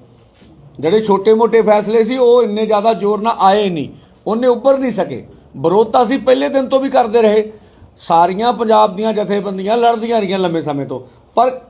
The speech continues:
ਦਿੱਲੀ ਵਾਲੇ ਮੋਰਚੇ ਤੋਂ ਪਹਿਲੋਂ ਜਾਂ ਪੰਜਾਬ ਜਿਹੜਾ ਅੰਦੋਲਨ ਚੱਲਿਆ ਉਸ ਤੋਂ ਪਹਿਲਾਂ ਉੱਭਰ ਰਹੀਆਂ ਕਦੀ, ਜਾਂ ਸਾਡੇ ਮੁੱਦੇ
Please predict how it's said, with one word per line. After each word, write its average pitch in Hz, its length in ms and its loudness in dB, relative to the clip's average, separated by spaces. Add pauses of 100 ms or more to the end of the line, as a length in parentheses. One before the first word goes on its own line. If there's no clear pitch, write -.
(280)
ਦਿੱਲੀ 208 380 0
ਵਾਲੇ 269 260 4
ਮੋਰਚੇ 254 360 2
ਤੋਂ 254 140 2
ਪਹਿਲੋਂ 240 380 -4
ਜਾਂ 233 140 0
ਪੰਜਾਬ 208 460 2
ਜਿਹੜਾ 269 180 0
ਅੰਦੋਲਨ 240 320 0
ਚੱਲਿਆ 214 220 0
ਉਸ 226 60 0
ਤੋਂ 254 160 0
ਪਹਿਲਾਂ 247 300 0
ਉੱਭਰ 226 300 0
ਰਹੀਆਂ 240 200 -2
ਕਦੀ, 185 360 -4 (320)
ਜਾਂ 202 120 0
ਸਾਡੇ 208 340 2
ਮੁੱਦੇ 226 260 0